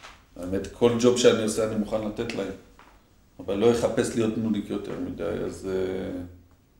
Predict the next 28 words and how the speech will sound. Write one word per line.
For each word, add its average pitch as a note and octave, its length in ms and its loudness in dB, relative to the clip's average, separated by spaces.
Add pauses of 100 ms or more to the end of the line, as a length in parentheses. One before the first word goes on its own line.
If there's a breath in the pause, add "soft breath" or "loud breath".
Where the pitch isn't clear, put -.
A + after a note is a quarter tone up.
(1160)
זה E2+ 140 -4
אחלה A#2 200 -2
מודל. C#3+ 380 0 (220)
אני C#3 120 0
חושב D#3 180 -2
שקטמון G#2 880 2
עם G2+ 180 -2
המבנה G2+ 460 -4
שלה, F#2+ 360 -2
עם F2+ 180 -6
ה-, F#2 120 -8 (200)
היא F#2 180 -8
יכולה G2 300 -4
להגיע A2+ 280 -2
מאוד A#2 240 -4
מאוד B2+ 200 -4
רחוק. - 340 -14 (1400)
אתה - 80 -6
יודע, G#3 100 0
זה B2 100 0
גם G#2+ 220 2
נדיר, B2 380 4
לא A2+ 200 2
קמים C3+ 240 4
מועדוני A2+ 400 2
כדורגל F#2 480 -6 (120)
כמעט F2 680 -12 (720)
בארץ G2 840 -4